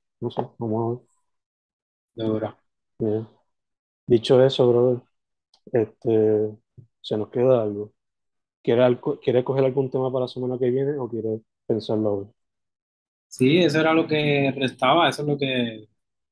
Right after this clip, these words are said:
Speaker 2: lo que falta, faltaría, si algo.
Speaker 1: Bien. Yo,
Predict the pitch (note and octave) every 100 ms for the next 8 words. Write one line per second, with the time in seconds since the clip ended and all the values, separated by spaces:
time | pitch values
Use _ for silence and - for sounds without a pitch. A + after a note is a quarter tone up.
0 | _ _ _ _ _ _ _ _ _ _
1 | _ B2 A#2 A#2 - A#2+ B2+ C3 A#2 A2+
2 | A2+ A2 - A2+ - A2+ A#2+ B2+ - G#2+
3 | A#2 C3 - _ _ _ _ _ A#2+ A2
4 | G#2 G#2+ _ _ _ _ _ _ B2+ A#2
5 | C3 D3+